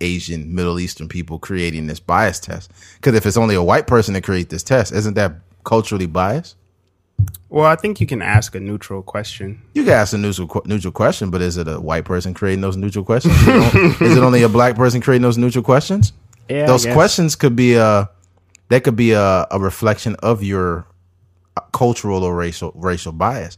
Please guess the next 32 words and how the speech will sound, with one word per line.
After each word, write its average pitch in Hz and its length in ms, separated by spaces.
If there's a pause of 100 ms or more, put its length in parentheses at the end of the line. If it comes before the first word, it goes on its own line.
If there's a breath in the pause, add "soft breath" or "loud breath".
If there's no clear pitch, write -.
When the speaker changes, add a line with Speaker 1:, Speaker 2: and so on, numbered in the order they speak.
(140)
Speaker 2:
Mm-hmm. 110 240
Speaker 1:
So 127 140
when 107 140
you 117 120
have 104 420
black 95 260
people 101 220
contributing 104 540
to 104 180
it, - 180
white - 260
people 95 160
contributing 92 500
to 98 180
it, 92 160 (260 soft breath)
Middle 95 340
Eastern 107 280
people 98 260
contributing 95 540
to 95 120
this 87 220
one 90 460
test, 107 480 (160)
Speaker 2:
Mm-hmm. 104 240
Speaker 1:
I 104 80
think 107 280
that 90 220
that 90 180
would 90 140
be 87 320
a 92 80
better 80 560